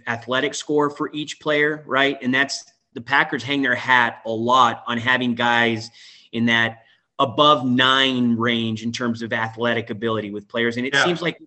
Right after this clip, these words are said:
Speaker 1: it's worked out for them, even though we haven't drafted a wide receiver in the first round, right, in a really long time. And it frustrates Packer fans. But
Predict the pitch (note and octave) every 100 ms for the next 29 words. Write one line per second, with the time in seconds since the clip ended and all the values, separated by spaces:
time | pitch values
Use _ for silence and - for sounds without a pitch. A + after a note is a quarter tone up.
0 | _ _ _ D#3 - D#3 F#3+ E3+ E3+ F#3
1 | - C#3 C3+ C3+ C3 C3+ C3+ B2+ D3 D3+
2 | A#2 B2 B2+ D3 - B2+ A#2 B2 B2 B2
3 | - F3+ D#3+ C3+ C3 - C#3 B2 B2+ C#3
4 | D#3+ A2+ A2+ A2+ B2+ C#3+ C#3+ B2+ A#2 B2+
5 | C3+ B2+ B2+ B2 - B2 A#2+ A#2 A2+ -
6 | D3 D3 C3 A#2+ B2+ C3 B2+ A#2+ A2+ A2+
7 | - A#2 A#2